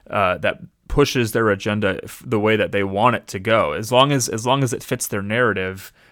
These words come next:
uh, that's an example of, of taking God's literal name, using, using Jesus and God and Christ in a way that is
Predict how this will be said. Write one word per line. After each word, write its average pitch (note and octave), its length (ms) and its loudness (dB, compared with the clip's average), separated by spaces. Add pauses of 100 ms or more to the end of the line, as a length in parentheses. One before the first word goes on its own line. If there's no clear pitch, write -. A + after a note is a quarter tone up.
(120)
uh, G#2 160 -2
that's C#3 260 2
an C#3 100 2
example A2 540 -2
of, F2+ 160 -6
of G2+ 200 -8
taking B2+ 580 -4 (160)
God's A#2 400 2
literal A2 380 2
name, G2 340 -4
using, G#2+ 420 -4
using A2+ 520 -2 (440)
Jesus G#2+ 600 -4
and G2 180 -8
God G2 360 2
and F#2+ 120 -10
Christ G2+ 460 0
in G#2+ 160 -4
a G2 60 -2
way G2+ 240 2
that G2 320 -2
is A2 720 6